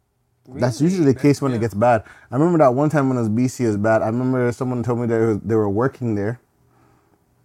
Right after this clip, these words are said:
Speaker 1: and he was saying that he's trying to get a job done so he could leave, and he couldn't leave. But then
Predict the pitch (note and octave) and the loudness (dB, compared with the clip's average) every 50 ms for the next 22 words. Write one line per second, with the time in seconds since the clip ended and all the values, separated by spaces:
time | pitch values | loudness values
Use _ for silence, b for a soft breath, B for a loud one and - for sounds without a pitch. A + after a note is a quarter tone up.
0 | _ _ _ _ - G#2 A2+ A2+ A2+ G#2+ G#2 G2+ F#2+ F2 - _ _ _ _ _ | _ _ _ _ -10 -6 -4 -4 -2 -2 -2 -4 -6 -6 -10 _ _ _ _ _
1 | _ _ _ _ _ _ _ _ _ _ - - - - A#2+ A#2+ A2 - - - | _ _ _ _ _ _ _ _ _ _ -20 -20 -8 -4 -2 -2 -2 -4 -4 -2
2 | C#3 C#3+ C#3+ C3+ B2+ A2+ A2+ A#2 A2 - C#3 B2+ A#2+ B2 A#2+ G#2+ F#2+ G#2 G#2+ A2+ | 0 0 2 0 0 0 0 -2 -2 -4 -6 -6 -6 -6 -6 -4 -4 -4 -4 -2
3 | A2 G#2+ G#2+ A2 G#2 A2 A2 G#2 - F2+ F2 F#2 A2+ A#2+ A2 G2+ G2 - - _ | -2 -4 -4 -6 -6 -8 -10 -10 -8 -8 -6 -4 -4 -2 -2 -4 -4 -8 -12 _
4 | b b b b b b b b b - G2+ G2+ - C3+ B2 A2 A#2 C3 B2+ A2 | b b b b b b b b b -10 -10 -6 -4 -2 -2 0 0 0 0 0
5 | F#2 G2+ - A2+ A#2 B2 A#2+ A#2 A2 G2+ | -2 -4 -4 -4 -4 -2 -2 -2 -4 -6